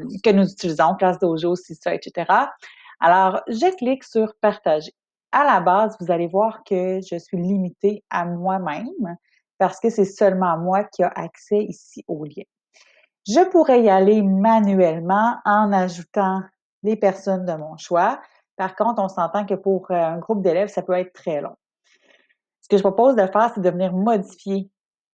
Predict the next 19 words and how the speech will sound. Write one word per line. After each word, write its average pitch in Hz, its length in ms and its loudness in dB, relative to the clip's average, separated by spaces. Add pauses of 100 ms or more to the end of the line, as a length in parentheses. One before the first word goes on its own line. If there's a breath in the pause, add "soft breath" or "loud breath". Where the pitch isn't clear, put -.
(580)
le 196 140 4
lien 185 220 0
de 190 100 4
partage. 202 640 0
Alors, 175 240 -2
on 180 100 -6
clique 294 280 -10
ici. - 280 -20 (320)
Et 311 240 -2 (380)
à 208 120 0
ce, 208 80 -14 (100)
partir 202 300 0
de 285 100 6
ce - 120 -4
moment-là, 190 580 2 (140)
tous 269 140 -6
ceux 240 300 -4
qui 240 120 -18
sont, 202 480 -6